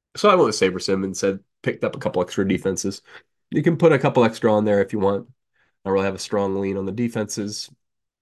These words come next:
Oh, is that a lot of craft? I have to fix that. Yeah, I don't know. They changed the depth chart here. So what are we projecting for Kraft?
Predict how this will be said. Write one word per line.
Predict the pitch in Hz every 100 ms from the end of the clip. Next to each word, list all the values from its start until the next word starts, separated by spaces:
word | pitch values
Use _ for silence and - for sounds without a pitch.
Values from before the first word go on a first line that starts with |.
| _ _ _ _ _ _ _ _ 135
Oh, | 131
is | 113
that | 156
a |
lot | 123
of | 123
craft? | - 90 135 - - _ _ _ _ _ _ _ _ _ _ _
I | -
have | 101
to |
fix | - 110 -
that. | 104 101 87 _ _ _ _ _ _ _ _ -
Yeah, | 120 117 104
I |
don't | 190 262
know. | 143 175 170 151 120 - _
They | 147
changed | 160 190 196 -
the |
depth | 101 123 -
chart | 165 160
here. | 175 180 175 _ _ _ _ _
So | - 120
what | 117 147
are |
we | 143
projecting | 127 123 123 127 131
for | -
Kraft? | - 127 120 117